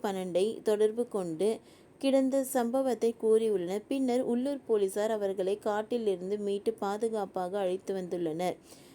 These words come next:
Google Map பின்வர்-, பின்தொடர்ந்து சென்றபோது பரேலி பிலாத்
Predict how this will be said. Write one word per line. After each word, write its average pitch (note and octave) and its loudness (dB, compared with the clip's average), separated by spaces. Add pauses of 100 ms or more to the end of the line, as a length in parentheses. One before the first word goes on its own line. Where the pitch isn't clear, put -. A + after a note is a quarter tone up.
(180)
Google D#4 2 (100)
Map G#3 -2 (180)
பின்வர்-, B3+ 0 (140)
பின்தொடர்ந்து G#3+ 0 (1040)
சென்றபோது A#3+ 2 (140)
பரேலி C4+ 4 (680)
பிலாத் A#3+ 2